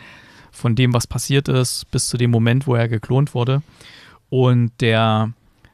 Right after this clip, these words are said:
der eigentlich Schuldige oder die Schuldige muss sogar der Hinrichtung beiwohnen. Und die haben da so ein ganz archaisches, äh, Hinrichtungssystem, dass jemand von den Angehörigen zum Beispiel das ausführen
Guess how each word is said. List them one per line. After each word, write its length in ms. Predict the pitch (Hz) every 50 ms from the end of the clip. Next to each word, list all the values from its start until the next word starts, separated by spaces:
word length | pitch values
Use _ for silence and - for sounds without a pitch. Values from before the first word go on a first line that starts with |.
| _ _
der 120 | - 113
eigentlich 340 | 101 120 135 147 151 131 -
Schuldige 400 | - - 147 156 175 196 175 156
oder 180 | 147 139 127 123
die 220 | 113 147 156 165
Schuldige 720 | 156 - - 139 147 156 170 160 143 143 143 139 135 143 139
muss 200 | 135 131 147 151 -
sogar 240 | 147 131 135 135 135
der 80 | 135 123
Hinrichtung 460 | 135 147 156 147 143 - 147 123 113
beiwohnen. 600 | - 107 110 127 139 127 117 113 113 117 113 110
Und 100 | 110 107
die 80 | 113
haben 100 | 113 123
da 60 | 123 117
so 100 | 120 117
ein 60 | 110
ganz 200 | 113 117 120 -
archaisches, 920 | - 117 113 - - 139 120 123 135 135 131 - 127 120 117 - - -
äh, 500 | 196 - - - 123 123 123 - - 95 - 143 - - - - - - 160 170 165 160
Hinrichtungssystem, 920 | 147 - - 135 127 - - 131 117 - - - - 135 135 143 143 139 123 - - - - - - - - - - - - _ -
dass 440 | 117 117 127 - - - - -
jemand 460 | - 135 135 139 139 131 131 131 120 -
von 340 | - - - - - 127
den 100 | 120 120
Angehörigen 580 | - 117 139 165 165 160 147 143 139 143 131 131
zum 160 | - - 123
Beispiel 420 | 113 120 131 135 - - 131 127 120
das 180 | - 123 -
ausführen 580 | - 131 131 151 151 - - - 151 139 135